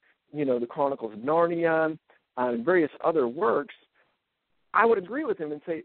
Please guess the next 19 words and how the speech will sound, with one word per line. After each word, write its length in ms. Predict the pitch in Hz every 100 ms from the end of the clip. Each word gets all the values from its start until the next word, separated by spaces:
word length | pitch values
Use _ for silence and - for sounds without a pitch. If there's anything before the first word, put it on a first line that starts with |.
| 147
they're 140 | 190 202
not 320 | 208 254 160
doing 220 | 135 120
violence 420 | 117 110 104 98 _
to 60 | 127
the 100 | 120
nature 320 | 117 117 -
of 120 | 113
God 300 | 117 113 110 -
or 220 | 165 185
to 200 | 170 151
just 180 | 151 156 _ _
the 280 | 143 135 117 _ _ -
entire 520 | 139 - 175 170 143 - _ -
theme 360 | 185 190 165
and, 180 | 127 117 - _ _ -
uh, 240 | 117 110 107 _
narrative 600 | 131 135 160 170 - 117
of 100 | 113